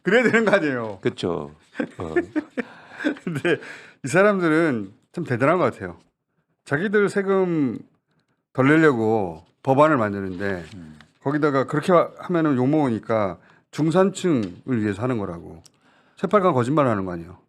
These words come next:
Speaker 2: 그리고 거기다가 중산층과 꼭 서민이 들어갑니다.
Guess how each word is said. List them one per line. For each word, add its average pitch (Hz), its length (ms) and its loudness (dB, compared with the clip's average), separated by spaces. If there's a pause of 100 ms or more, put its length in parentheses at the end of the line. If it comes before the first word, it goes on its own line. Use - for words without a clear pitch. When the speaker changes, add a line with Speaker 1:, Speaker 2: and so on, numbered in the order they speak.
(160)
Speaker 2:
그리고 151 420 0
거기다가 123 760 2
중산층과 131 800 -4
꼭 156 260 -4
서민이 190 500 -2
들어갑니다. - 500 -12